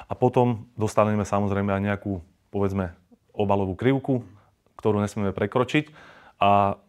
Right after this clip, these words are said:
tomu prispôsobujeme postupne naše ďalšie komponenty, ktoré sa tu nachádzajú.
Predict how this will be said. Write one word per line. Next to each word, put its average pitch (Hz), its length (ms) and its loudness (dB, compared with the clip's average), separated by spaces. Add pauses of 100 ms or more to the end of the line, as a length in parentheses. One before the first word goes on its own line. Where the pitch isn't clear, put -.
tomu 117 240 2
prispôsobujeme 107 800 2
postupne 104 640 -2
naše 101 260 -4
ďalšie 95 280 -2
komponenty, 95 520 -4
ktoré 95 240 -6
sa 95 120 -2
tu 92 100 -6
nachádzajú. 107 640 0